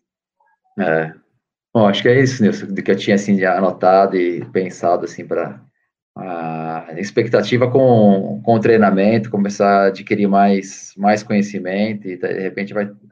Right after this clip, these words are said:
vai clarear um pouco os modelos de negócio, né? É,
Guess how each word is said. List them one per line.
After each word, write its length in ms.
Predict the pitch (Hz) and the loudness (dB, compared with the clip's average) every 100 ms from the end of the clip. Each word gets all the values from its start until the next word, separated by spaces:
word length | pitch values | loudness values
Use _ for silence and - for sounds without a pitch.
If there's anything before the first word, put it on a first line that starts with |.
| _ _ | _ _
vai 160 | 98 92 | -6 -2
clarear 400 | 101 101 98 98 | 2 2 2 0
um 80 | |
pouco 480 | 98 98 - 101 98 _ _ - | -2 -4 -2 -6 -6 _ _ -12
os 100 | 101 | -2
modelos 400 | 107 101 110 104 | 0 2 2 2
de 100 | 113 | 0
negócio, 500 | 110 95 90 - 90 | 0 2 0 -4 -12
né? 180 | 87 - _ _ _ _ _ | -14 -14 _ _ _ _ _
É, 600 | - 50 50 50 - - | -14 -12 -12 -14 -16 -20